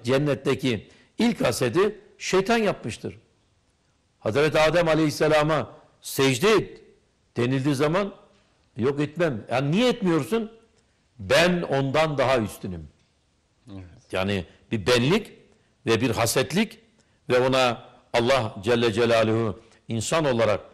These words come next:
Speaker 1: yarattı. Yarattığı zamanda da, e, onu kendisine yediremiyor. "Ben ateşte, o toprakta.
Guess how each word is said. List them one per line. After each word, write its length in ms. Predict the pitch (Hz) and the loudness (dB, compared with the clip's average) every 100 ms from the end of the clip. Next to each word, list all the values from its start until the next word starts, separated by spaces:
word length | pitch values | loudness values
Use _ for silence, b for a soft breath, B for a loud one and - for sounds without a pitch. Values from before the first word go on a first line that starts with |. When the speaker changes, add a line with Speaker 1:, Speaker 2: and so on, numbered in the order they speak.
| _ _ - | _ _ 0
Speaker 1:
yarattı. 600 | 113 110 - - 220 - - b _ | 2 2 0 0 -2 -2 -20 b _
Yarattığı 420 | 123 127 131 147 | 2 2 2 0
zamanda 480 | 117 131 147 127 123 | 0 0 0 0 0
da, 220 | 170 220 - b b b _ | 2 0 -4 b b b _
e, 80 | 120 | -2
onu 380 | - 131 180 202 | 0 0 0 -2
kendisine 460 | - 147 147 135 165 | 0 0 0 0 2
yediremiyor. 560 | 151 160 180 143 113 | 2 2 2 2 0
"Ben 120 | 135 135 | 0 -2
ateşte, 520 | 131 147 127 - 185 | -2 -2 -2 0 0
o 100 | - | 0
toprakta. 480 | 147 - 160 - | -4 0 -2 0